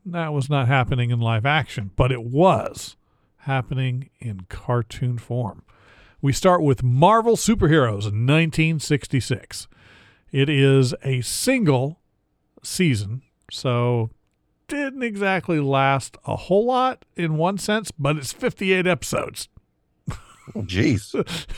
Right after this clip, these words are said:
Speaker 1: So, uh, long season. Um, but yeah,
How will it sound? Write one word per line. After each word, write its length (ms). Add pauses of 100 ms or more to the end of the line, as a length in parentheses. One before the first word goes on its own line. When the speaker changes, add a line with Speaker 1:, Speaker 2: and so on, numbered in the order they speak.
(300)
Speaker 1:
So, 440
uh, 180 (320)
long 600
season. 680 (720)
Um, 600 (840)
but 320
yeah, 380